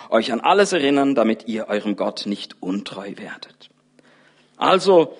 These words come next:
Sichem, der Ort, der erinnert, was der Herr heute zu uns gesprochen hat. So wie Gilgal der Ort ist, der erinnert, wie groß die Macht des Herrn ist. Und jetzt kann man natürlich schnell sagen,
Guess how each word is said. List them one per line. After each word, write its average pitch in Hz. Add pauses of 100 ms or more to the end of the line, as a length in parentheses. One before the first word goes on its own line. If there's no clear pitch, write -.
(180)
Sichem, 202 (240)
der 143 (260)
Ort, 156
der 160
erinnert, 123
was -
der 110
Herr 127 (340)
heute 123
zu 113
uns 107
gesprochen 98
hat. - (840)
So 117
wie 107
Gilgal 123
der -
Ort 110
ist, -
der -
erinnert, 101
wie 104
groß 120
die 117
Macht 98 (340)
des -
Herrn 90
ist. -
Und -
jetzt 123
kann 180
man 185
natürlich 170
schnell 143
sagen, 135